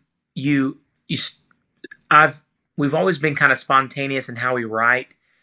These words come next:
Um, I, I'm trying to get a lot, uh, have a little bit more of a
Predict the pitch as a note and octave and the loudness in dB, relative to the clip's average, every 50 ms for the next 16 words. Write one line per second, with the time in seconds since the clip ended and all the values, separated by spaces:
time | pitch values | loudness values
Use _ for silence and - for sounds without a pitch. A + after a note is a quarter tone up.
0 | _ _ _ - - B2 A#2+ A#2 A#2 A#2 B2+ - - C3+ C3 C3 C3 C3+ _ _ | _ _ _ -2 0 0 0 0 -2 -6 -8 -4 -2 -2 -2 -2 -4 -10 _ _
1 | _ _ _ _ - A#2+ - - F3 F3+ F3+ E3 C#3 C#3+ C3+ C3 B2+ B2 B2 - | _ _ _ _ -16 -6 2 4 6 6 6 4 2 -2 -2 0 0 -2 -2 -4
2 | - _ _ _ _ - - C3+ B2 A#2+ B2 C3+ - _ - - _ - - C#3+ | -6 _ _ _ _ -8 -4 -4 -4 -4 -6 -10 -18 _ -20 -20 _ -10 -4 0
3 | D3 D3+ C#3 C#3 C#3+ E3+ E3 D#3 C#3+ D3 D3+ C#3+ C#3 C#3 C3+ B2+ A#2+ B2+ A#2+ | 0 0 0 -2 -4 -4 -4 -4 -4 -6 -4 -4 -2 -2 -2 0 -2 -4 -6